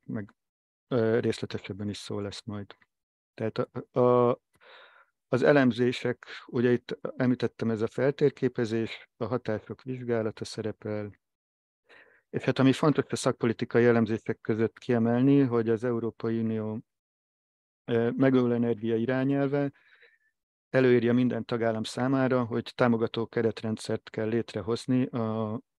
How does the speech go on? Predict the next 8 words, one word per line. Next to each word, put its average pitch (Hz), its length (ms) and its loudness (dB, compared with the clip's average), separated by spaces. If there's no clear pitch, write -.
megújuló 113 340 2
energiaközösségek, 113 1400 -4
illetve 107 580 -4
a 107 100 -4
termelőfogyasztók, 107 1160 -2
ö, 113 400 2
támogatására 110 920 0
is 139 440 -6